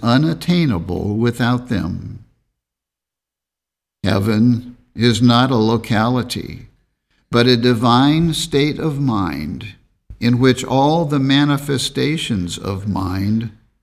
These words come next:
are harmonious and immortal,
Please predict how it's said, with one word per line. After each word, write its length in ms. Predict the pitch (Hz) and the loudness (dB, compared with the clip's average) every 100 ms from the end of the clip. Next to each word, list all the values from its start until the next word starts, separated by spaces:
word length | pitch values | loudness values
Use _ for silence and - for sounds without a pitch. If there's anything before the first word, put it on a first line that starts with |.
| - | 0
are 220 | 117 120 | 2 2
harmonious 1080 | 127 120 120 131 160 143 90 104 98 - - _ - | 2 2 4 4 2 2 0 -2 -6 -10 -16 _ 0
and 200 | 120 117 | 2 2
immortal, 920 | 120 131 139 139 156 - 78 - - | 2 2 2 0 -2 -6 -10 -10 -16